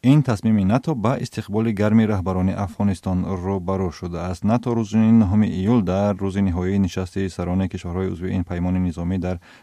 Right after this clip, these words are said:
ورشو قرارش جهت ادامه کمک‌ها به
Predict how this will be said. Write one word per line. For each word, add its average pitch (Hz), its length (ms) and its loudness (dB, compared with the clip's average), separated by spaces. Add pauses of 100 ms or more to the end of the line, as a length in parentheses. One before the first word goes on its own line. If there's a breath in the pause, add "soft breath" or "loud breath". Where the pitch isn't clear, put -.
ورشو 98 760 0 (440 loud breath)
قرارش 98 540 -2
جهت 95 280 -2
ادامه 95 500 0
کمک‌ها 92 520 -4 (220 soft breath)
به 95 240 -2